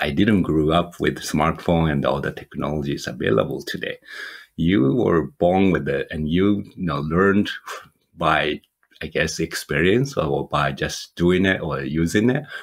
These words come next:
right? So you have advantage. And I have no doubt your generation can learn, you know, I O T, uh, a lot quicker than, you know, most of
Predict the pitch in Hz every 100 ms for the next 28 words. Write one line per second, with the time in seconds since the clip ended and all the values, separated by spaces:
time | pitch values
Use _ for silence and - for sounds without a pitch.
0 | - - - - 160 - - - 107 147
1 | 156 120 87 78 78 87 - - - -
2 | _ - _ 90 87 85 92 110 98 71
3 | 92 107 90 82 71 69 - 82 87 82
4 | 78 78 76 78 78 71 78 69 69 76
5 | 71 69 73 - 65 - 71 71 69 -
6 | 78 67 71 - _ - 64 - - 78
7 | 95 101 - - - 90 - - 78 71
8 | 71 71 _ _ _ _ 85 67 64 -
9 | 90 87 101 - 87 76